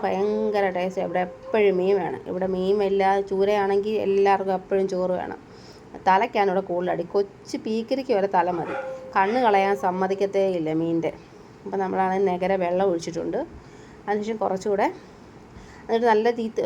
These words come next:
തീ ഒന്ന് കുറച്ചിട്ട് കൊടുക്കുക. തീ കുറച്ചിട്ടാൽ മാത്രമേ മീനൊന്ന് വേവണ്ടായോ. പക്ഷെ നമ്മൾ അടച്ചു, ഇച്ചിരി കൂടെ കരിയാപ്പില ഇടുന്നുണ്ട്.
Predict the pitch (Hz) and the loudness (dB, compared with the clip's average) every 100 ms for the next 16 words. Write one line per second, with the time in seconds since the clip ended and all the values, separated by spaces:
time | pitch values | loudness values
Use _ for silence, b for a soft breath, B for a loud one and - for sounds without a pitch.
0 | 233 247 277 247 254 233 233 - 269 190 | -2 0 2 0 2 4 2 0 -2 0
1 | 170 175 180 220 220 214 214 214 208 214 | 0 -2 -2 -2 -2 -6 -4 -4 -2 -2
2 | 214 226 220 202 196 214 220 - - 196 | 0 0 -2 2 2 2 0 -2 -4 -8
3 | - B B B - 220 208 208 196 190 | -16 B B B -12 -2 2 2 2 0
4 | 202 196 208 220 202 185 185 196 175 180 | -4 -2 -2 0 0 0 0 0 0 -2
5 | 170 165 | -2 -2